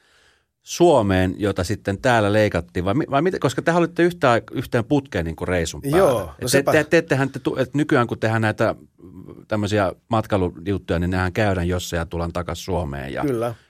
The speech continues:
Speaker 1: miten siihen aikaan se?
Speaker 2: No meillä oli se iso ero, siinä oli just tää, että no okei,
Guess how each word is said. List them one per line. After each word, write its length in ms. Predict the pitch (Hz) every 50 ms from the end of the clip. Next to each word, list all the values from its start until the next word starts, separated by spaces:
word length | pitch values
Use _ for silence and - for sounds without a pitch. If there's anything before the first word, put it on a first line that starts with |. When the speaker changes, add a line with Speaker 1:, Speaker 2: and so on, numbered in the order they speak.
| _ -
Speaker 1:
miten 180 | 151 143 165 -
siihen 280 | - 143 110 98 80
aikaan 320 | 73 69 - - 58 - -
se? 60 | -
Speaker 2:
No 60 | 139
meillä 180 | 156 196 214 185
oli 80 | 180
se 100 | 156 185
iso 280 | 220 233 220 - 185 143
ero, 160 | 139 135 135
siinä 220 | 127 156 156 156
oli 140 | 180 180 156
just 200 | 143 135 120 - -
tää, 220 | 151 147 131 117
että 280 | 110 - - 110 - - -
no 200 | 131 139 135 - - - -
okei, 280 | 143 - 147 139 131